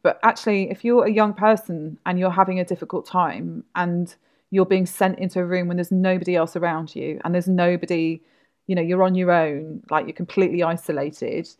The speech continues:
it's not actually the best way to sort of, like, deal with a lot of these kind of, like, issues. You know, it, m-, and a lot of the young people in the film suggested take people out,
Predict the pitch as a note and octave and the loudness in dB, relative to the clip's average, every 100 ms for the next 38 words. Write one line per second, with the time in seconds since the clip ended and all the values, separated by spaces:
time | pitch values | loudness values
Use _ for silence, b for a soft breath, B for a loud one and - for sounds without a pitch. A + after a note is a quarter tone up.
0 | _ - - - G#3 A3 - F3+ - F3 | _ -12 -4 2 4 4 4 0 0 0
1 | D#3+ D#3 - F3+ E3 E3 - E3 D#3 D#3+ | 0 -2 -6 0 0 0 -2 0 0 -6
2 | - - - F3 D#3 D3+ D#3 E3 D#3+ D#3 | -10 -10 -2 -2 -2 -6 -2 0 0 -4
3 | - D#3+ D#3+ D#3 - D3+ D#3+ D#3 D#3 - | -8 -6 -4 -4 -6 -8 -10 -10 -14 -20
4 | _ - D#3 E3 - F3+ - E2+ - - | _ -12 -4 -4 -4 -8 -8 -10 -14 -18
5 | b b b F#3+ D#3+ D3+ F3+ - - F#3 | b b b -4 -2 -2 -4 -6 -4 -2
6 | F#3+ - F#3+ G#3 F#3 F3 F3+ - F3 F3+ | -2 -4 2 4 4 2 0 0 -4 -4
7 | E3+ E3+ E3+ E3 E3 - F3 E3+ - - | -4 -8 -6 -6 -4 -2 -2 -4 -8 -8
8 | F3 E3 - D#3+ _ _ _ _ _ _ | -4 -4 -6 -12 _ _ _ _ _ _
9 | F3 - F3+ F3+ - E3 E3 - | -6 -4 -4 -2 4 6 4 -2